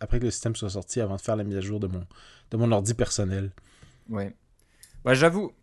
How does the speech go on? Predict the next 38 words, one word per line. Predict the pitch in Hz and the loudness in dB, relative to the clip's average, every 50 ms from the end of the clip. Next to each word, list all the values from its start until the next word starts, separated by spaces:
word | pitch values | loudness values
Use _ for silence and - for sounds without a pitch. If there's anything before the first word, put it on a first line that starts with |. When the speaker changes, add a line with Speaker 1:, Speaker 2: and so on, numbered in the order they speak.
| _ _ - | _ _ -6
Speaker 2:
j'avoue | 127 117 147 147 139 170 196 | 0 2 2 2 2 2 -2
que | - - | -2 -2
c'est, | - - 139 131 | -2 2 2 6
bon, | 127 135 | 6 6
c'est | 135 - 160 | 6 6 4
pas | - 202 | 4 4
vraiment | 185 170 165 160 160 160 | 6 8 8 8 8 8
une | 151 143 | 8 6
bêta, | 123 117 127 127 117 - 139 131 | 6 8 6 6 8 8 8 8
là. | 117 104 104 101 | 8 8 4 4
J'ai, | 98 107 104 101 101 | 2 2 2 2 2
j'ai | 95 104 120 | 2 0 0
fait | 120 - 147 139 | 0 2 2 2
le | 135 | 2
saut | - - - 156 160 160 | 0 2 2 2 2 2
parce | - 113 - - | 0 -4 -4 -4
que | 117 - | -6 -6
c'était | - - 110 - - 110 | -4 -4 -6 -4 -4 -6
quand | - - 110 | -4 -2 -2
même | 110 113 113 110 | 0 0 0 0
une | 107 104 101 101 98 95 98 | 0 0 -2 -2 -4 -4 -4
G | 95 90 95 95 | -6 -4 -4 -2
M. | 98 101 107 127 151 175 196 - _ _ _ - - - - - - - | -2 0 0 0 -2 -4 -6 -8 _ _ _ -20 -20 -20 -20 -20 -20 -18
C'est, | - - - - 98 95 | -14 -12 -8 -6 -6 -6
c'est | 92 - - 101 98 95 92 | -6 -6 -4 -4 -4 -4 -4
différent | 98 98 - - 117 107 110 | -6 -8 -8 -6 -6 -4 -4
d'une | 107 107 95 92 | -2 -2 -4 -4
bêta, | 95 95 - - 110 | -4 -6 -6 -6 -6
j'aurais | 113 113 123 139 | 0 2 4 4
Speaker 1:
G | 131 113 123 | 8 8 8
M | 123 139 | 8 8
Speaker 2:
pas | 139 | 8
Speaker 1:
version | 120 120 101 139 139 123 | 6 6 8 8 6 6
Speaker 2:
ess-, | 107 - - | 6 4 2
Speaker 1:
un, | 110 110 131 117 | 2 2 2 2
ouais, | 104 104 107 | 0 -4 -6
c'est | 107 107 104 104 | -6 -6 -6 -2
ça. | 110 117 | -2 -2